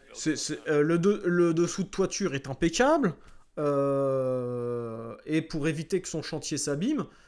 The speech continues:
Speaker 1: il a même mis, euh, tu, enfin, il y a pas de porte du coup, parce qu'il y avait pas de porte initialement, mais il a tiré un, il a tiré un cuir, euh, un cuir, euh, tout ça pour que, euh, pour pas, pour pas abîmer l'intérieur et que ça reste sec. Tu vois, il a refait un feu dans la cheminée à un moment donné,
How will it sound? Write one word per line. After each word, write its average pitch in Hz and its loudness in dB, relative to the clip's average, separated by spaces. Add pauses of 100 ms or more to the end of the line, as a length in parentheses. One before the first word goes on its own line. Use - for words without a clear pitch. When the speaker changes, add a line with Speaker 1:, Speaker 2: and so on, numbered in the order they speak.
(220)
Speaker 1:
il 147 -2
a 147 0
même 165 0
mis, 180 0
euh, 139 0
tu, 135 -8
enfin, 139 -6
il 131 -2
y 139 -2
a - -6
pas 143 -4
de 131 -8
porte - -2
du 147 -8
coup, 208 -4
parce 170 -8
qu'il 123 -14
y - -10
avait 117 -8
pas 123 -6
de - -16
porte - -12
initialement, 160 -6 (300)
mais 151 0
il 143 0
a 139 2
tiré 151 0
un, 135 -4
il 135 -2
a 135 0
tiré 143 -2
un 135 -4
cuir, 180 0
euh, 135 -2 (520)
un 123 -10
cuir, 160 -4
euh, 127 0
tout 127 -12
ça 208 0
pour - -12
que, - -6
euh, 123 -2 (300)
pour - -12
pas, 139 -4
pour - -16
pas 131 -4
abîmer 139 -6
l'intérieur 139 -4
et 185 -2
que - -10
ça 131 -8
reste 131 -6
sec. 240 -2 (260)
Tu - -20
vois, 151 0
il 147 -2
a 120 -2
refait - -8
un 143 -4
feu 156 -4
dans 143 -2
la 139 -2
cheminée 156 -4
à 156 -2
un 143 -6
moment 135 -6
donné, 151 -4